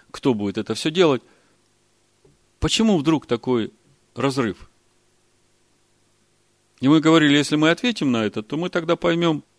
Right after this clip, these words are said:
что Всевышний нам хочет сказать через всю недельную главу Китиса. Так вот, у мудрецов Талмуда есть ещё одно правило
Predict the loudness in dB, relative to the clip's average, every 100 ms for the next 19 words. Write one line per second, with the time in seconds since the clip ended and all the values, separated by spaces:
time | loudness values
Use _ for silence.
0 | _ _ -6 2 2 4 2 2 0 -4
1 | -4 -6 -6 -6 -4 -4 -4 -6 -6 -8
2 | -8 -6 -8 -6 -6 -6 -10 -18 -16 -16
3 | -18 _ _ _ _ _ _ _ _ _
4 | _ _ _ _ _ _ _ -12 -2 2
5 | 2 0 0 0 0 -2 2 2 2 0
6 | 2 2 0 -4 -4 -2 0 2 2 -2
7 | -2 0 2 2 0